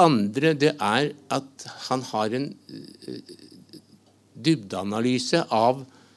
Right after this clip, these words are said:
hva er i veien med vår sivilisasjon. Det er ikke bare det at han har en, en kritikk av ditt og datt, og det er sånn, eh, kommersialiseringen av seksualliv og sånn videre. Det går mye dypere.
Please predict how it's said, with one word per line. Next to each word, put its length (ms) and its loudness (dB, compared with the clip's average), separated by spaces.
hva 300 2
er 180 2
i 80 -2
veien 520 0
med 400 -6
vår 160 -6
sivilisasjon. 720 6
Det 80 2
er 80 4
ikke 120 6
bare 200 10
det 80 6
at 160 2
han 120 2
har 200 4
en, 180 2
en 240 -2
kritikk 600 -4
av 120 0
ditt 240 -4
og 40 -18
datt, 480 -4
og 200 4
det 120 4
er 160 4
sånn, 280 0
eh, 720 -8
kommersialiseringen 1080 0
av 120 -6
seksualliv 720 -6
og 60 -12
sånn 220 -8
videre. 280 -10
Det 80 -2
går 160 -4
mye 160 -2
dypere. 380 0